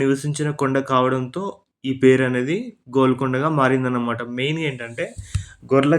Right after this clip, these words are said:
కాపర్లు ఇక్కడ నివసించారట, అందుకని ఇది మనకు గోల్కొండ అనే పేరుగా వచ్చింది. మెయిన్గా మీరు దీంట్లో ఒకటి అబ్జర్వ్ చేయవలసింది ఏంటంటే మనం కింద క్లాప్స్ చేస్తే మీద,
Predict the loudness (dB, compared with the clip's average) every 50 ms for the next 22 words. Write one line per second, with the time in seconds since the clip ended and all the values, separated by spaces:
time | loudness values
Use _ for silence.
0 | 2 2 2 2 2 0 -2 -2 0 0 0 -2 -2 -4 -6 -10 -14 _ _ _
1 | _ _ _ -16 -6 -2 0 2 2 2 4 4 4 2 2 -2 -4 -2 -2 0
2 | 0 0 0 -2 -2 -6 -8 -8 -8 -6 -4 -2 -2 0 2 2 2 2 0 -2
3 | -2 -2 -2 -2 -2 -4 -2 2 4 6 6 6 4 2 0 0 0 0 0 -2
4 | -4 -6 -8 -14 -20 -20 -20 _ _ _ -2 0 0 2 2 0 0 -2 -2 -2
5 | -6 -8 -6 -6 -4 -4 -6 -8 -10 -14 -18 -20 -20 -20 -20 -20 -20 -20 -20 _
6 | -8 -2 0 2 4 4 4 4 4 4 4 4 2 2 2 2 2 0 0 2
7 | 2 0 0 0 -2 -2 -2 -4 -2 -2 0 0 0 0 -2 -6 -6 -6 -6 -6
8 | -4 -2 -2 0 2 4 4 4 2 2 0 -2 -4 -2 -2 -2 0 0 -2 -4
9 | -4 -4 -6 -6 -6 -6 -10 -14 -20 -20 _ _ _ _ _ _ _ _ _ _
10 | _ _ -8 -6 -4 -4 -4 -2 0 2 4 4 2 2 2 4 4 4 4 2
11 | 0 -2 0 2 2 2 2 0 0 2 2 2 2 2 4 6 6 6 6 6
12 | 2